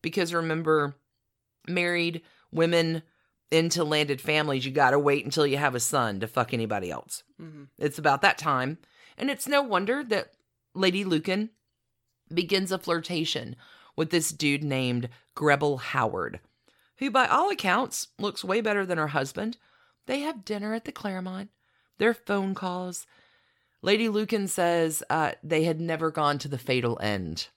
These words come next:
Speaker 1: What a way to describe that. "We never went to the fatal end."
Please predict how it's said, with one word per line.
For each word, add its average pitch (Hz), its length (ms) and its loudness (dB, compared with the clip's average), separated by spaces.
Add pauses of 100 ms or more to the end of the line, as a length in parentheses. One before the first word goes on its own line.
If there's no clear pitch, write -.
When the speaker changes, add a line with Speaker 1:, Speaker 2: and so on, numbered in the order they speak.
(440)
Speaker 1:
What 151 180 0
a 135 60 2
way 123 160 2
to 117 100 -2
describe 101 520 -2
that. 92 280 -2 (480)
"We 143 100 -4
never 117 300 -4
went 101 200 -12
to - 100 -14
the - 80 -12
fatal 92 420 -12
end." 95 380 -12